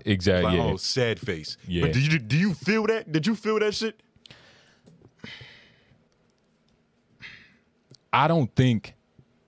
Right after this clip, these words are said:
Speaker 1: I think we've always been like this. Like, nigga, right here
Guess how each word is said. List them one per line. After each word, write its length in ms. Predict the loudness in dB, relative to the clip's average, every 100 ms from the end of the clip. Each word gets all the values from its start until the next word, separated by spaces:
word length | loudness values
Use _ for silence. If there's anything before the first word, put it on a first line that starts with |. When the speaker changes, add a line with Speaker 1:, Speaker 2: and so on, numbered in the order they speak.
| _ -20 _ 0
Speaker 1:
I 100 | 0
think 220 | 2 2
we've 180 | 4 4
always 340 | 4 4 2 0
been 180 | -2
like 180 | -2 -6
this. 300 | -6 -8 -10 -12 _ -6
Like, 240 | 2 2 4
nigga, 320 | 4 4 2 -2 _ _ _ -6
right 380 | 2 4 4 2
here 460 | 4 4 2 -2